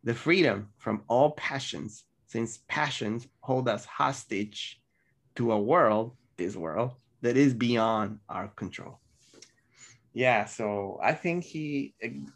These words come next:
he describes Stoicism exactly right here. Now, for the Stoics, of course, the passions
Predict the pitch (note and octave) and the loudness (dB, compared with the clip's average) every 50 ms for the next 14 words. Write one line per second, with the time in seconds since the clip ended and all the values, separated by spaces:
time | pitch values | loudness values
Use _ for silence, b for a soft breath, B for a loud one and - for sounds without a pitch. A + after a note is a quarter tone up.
0 | _ _ - C#3 C#3+ C#3 C#3 C#3 C3+ C3 C3 - - E3 D#3 E3 E3 E3+ - - | _ _ -8 -4 0 2 2 2 2 0 -2 -2 0 2 2 2 2 0 -4 -4
1 | - D#3 D3 C#3+ C3+ C#3+ C3+ C#3 C3+ C#3 D3 C#3+ C3 _ _ _ _ _ A#2+ A#2 | -2 0 0 2 2 0 0 2 0 0 -2 -4 -8 _ _ _ _ _ -10 -4
2 | A#2+ A#2+ A#2 B2 - C#3 A#2 A2+ G#2 G2+ G2+ - G#2 - A2+ - b b b b | -2 -2 -2 -2 -2 -2 0 2 0 0 -2 -6 -10 -10 -10 -12 b b b b
3 | b _ - B2+ C3+ C3 F3+ E3+ F3 E3+ - - D#4 E4 C4+ - G#3+ - - - | b _ -2 -2 0 2 2 2 2 2 2 0 0 0 2 0 0 -2 0 0
4 | C#3 C3 B2+ C3+ D3+ D3+ - - - _ _ _ _ _ _ _ _ _ _ _ | 2 4 4 4 2 0 -2 -12 -18 _ _ _ _ _ _ _ _ _ _ _
5 | _ _ _ _ _ _ _ _ _ _ _ _ _ _ _ _ _ _ _ _ | _ _ _ _ _ _ _ _ _ _ _ _ _ _ _ _ _ _ _ _
6 | _ _ _ _ - C3+ C3+ - - F3 G3 B3 A3+ - - D3+ A2+ G#2+ A#2+ E3+ | _ _ _ _ 0 0 2 4 2 4 4 2 2 2 2 2 2 2 2 0
7 | F3+ - - - | 0 -2 -6 -14